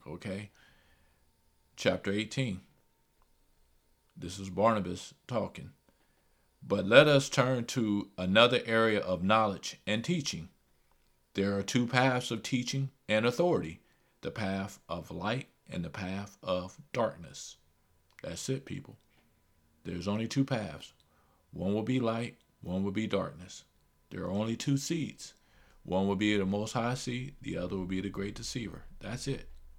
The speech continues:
That is your base, that's your foundation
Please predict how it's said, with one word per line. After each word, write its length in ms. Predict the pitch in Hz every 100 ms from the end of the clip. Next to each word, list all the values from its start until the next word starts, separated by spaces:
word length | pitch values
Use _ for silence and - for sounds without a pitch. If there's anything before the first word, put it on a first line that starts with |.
| - - -
That 200 | - 82
is 180 | 98 98
your 120 | 110 98
base, 380 | 101 110 110
that's 260 | - 80 -
your 80 | 80
foundation 760 | - 90 85 95 110 - 117